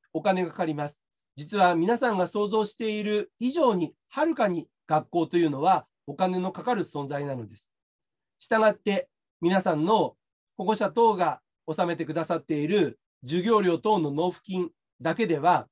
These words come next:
学校の運営を賄うことは到底できません。国や地方公共団体が私立の学校を設置する、学校法人等に対して、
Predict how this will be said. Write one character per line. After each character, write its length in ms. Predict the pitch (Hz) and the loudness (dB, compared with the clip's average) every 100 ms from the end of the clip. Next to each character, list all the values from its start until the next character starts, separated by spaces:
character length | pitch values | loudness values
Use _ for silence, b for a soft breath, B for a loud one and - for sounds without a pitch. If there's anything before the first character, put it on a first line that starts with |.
| _ _ | _ _
学 240 | 127 175 - | -2 -2 -2
校 220 | 220 214 | 0 2
の 220 | 208 208 - | 4 0 -2
運 220 | 190 190 | -4 -2
営 120 | 190 | -2
を 180 | 190 175 | -2 -4
賄 340 | 143 147 196 202 | -6 -2 2 2
う 60 | |
こ 120 | 147 123 | 0 -8
と 100 | 143 | -2
は 240 | 170 - _ - | -2 -4 _ -10
到 160 | 208 202 | -4 -4
底 200 | 208 196 | -2 -4
で 100 | 180 | -2
き 80 | 160 | -4
ま 120 | 165 | -6
せ 120 | 156 143 | -6 -8
ん。 100 | 110 _ _ _ _ _ _ | -10 _ _ _ _ _ _
国 240 | - 175 185 | -6 0 2
や 100 | 185 | 2
地 140 | - | 2
方 200 | 214 180 | 4 4
公 180 | 180 180 | 2 0
共 240 | 165 202 | 0 -2
団 220 | 196 208 190 | 2 2 2
体 260 | 165 139 | -4 -4
が 320 | 170 202 131 - _ - | 0 0 0 -6 _ -6
私 380 | 156 - 185 - | -4 -4 -6 -4
立 220 | 190 156 | -6 -2
の 140 | 156 131 | -4 -4
学 240 | 139 160 - | -6 -8 -2
校 200 | 190 190 | 4 4
を 40 | |
設 120 | 190 | 2
置 160 | 165 - | -2 -4
す 160 | - 160 | -2 0
る、 240 | 160 - - | 0 -2 -4
学 180 | 165 156 | -2 0
校 200 | 185 170 | 4 4
法 160 | 185 | 4
人 220 | 160 160 151 | 2 0 0
等 160 | 202 | -2
に 120 | 170 | -2
対 220 | 156 190 165 | 2 0 0
し 40 | |
て、 200 | 151 135 | -6 -12